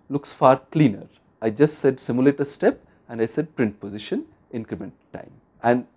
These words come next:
we were able to do this by basically defining this new object, motion simulator, which was basically doing all the required computations within it when I call simulate a step.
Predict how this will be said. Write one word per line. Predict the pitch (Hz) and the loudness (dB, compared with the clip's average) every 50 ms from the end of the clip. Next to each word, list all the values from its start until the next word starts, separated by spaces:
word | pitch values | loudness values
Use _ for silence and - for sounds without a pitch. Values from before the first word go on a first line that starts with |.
| _ - | _ -4
we | 127 127 | 4 8
were | 127 131 123 | 8 8 8
able | 131 135 151 196 196 | 8 8 8 8 6
to | 208 196 | 4 2
do | 156 147 165 170 | 4 6 6 8
this | 160 180 254 320 - - - _ _ _ _ - | 10 10 8 8 6 0 -8 _ _ _ _ 2
by | 123 127 | 2 4
basically | 117 131 139 139 - 165 - 180 175 175 | 8 6 6 6 4 0 0 2 2 2
defining | 139 107 110 - - - - 143 139 147 175 196 226 233 247 262 - _ _ _ _ _ _ _ _ - | 0 0 -6 -10 -10 -2 4 6 8 8 8 8 6 4 4 0 -4 _ _ _ _ _ _ _ _ -8
this | 117 131 131 - - - _ - | -6 -6 -6 -6 -8 -12 _ -10
new | 127 120 117 120 147 220 262 - - | -6 -2 4 8 10 10 10 10 10
object, | 120 110 98 104 104 165 - - - - | 8 8 8 6 6 6 6 6 2 -6
motion | 113 117 123 - 139 135 | -4 -4 -2 -2 -4 -4
simulator, | 139 - 127 113 110 104 107 104 - 165 254 277 - _ _ _ - | -4 -4 -4 -2 0 0 -2 0 2 2 0 0 -2 _ _ _ 0
which | 131 175 214 - - | 4 4 6 8 10
was | 214 180 139 | 10 10 10
basically | 127 143 143 - 156 - 147 143 135 | 8 4 4 4 -2 0 2 2 2
doing | 113 117 113 110 113 113 120 117 _ _ _ _ _ _ | 2 2 2 2 2 2 -2 -6 _ _ _ _ _ _
all | - 107 117 120 | 8 8 10 10
the | 117 117 - _ _ - | 8 4 -4 _ _ -14
required | 113 104 - - 110 104 104 104 | -14 -6 0 4 4 4 4 2
computations | - 107 98 92 107 101 104 107 98 - - 120 117 - - 110 | -2 -10 -10 -10 -12 -14 -14 -14 -14 -12 -12 -14 -14 -14 -12 -10
within | 104 95 101 98 | -8 -8 -4 -2
it | 110 165 214 - _ _ _ _ | -2 -2 -2 -4 _ _ _ _
when | - 117 113 110 | -10 -6 -4 -4
I | 107 107 | -4 -4
call | 107 - - 117 110 110 113 113 _ _ _ _ _ | -6 2 8 8 8 8 8 2 _ _ _ _ _
simulate | - - - 107 101 92 - - - | -8 -4 -2 -2 -2 -4 -8 -12 -18
a | - | -18
step. | - - - - | -18 -18 -18 -20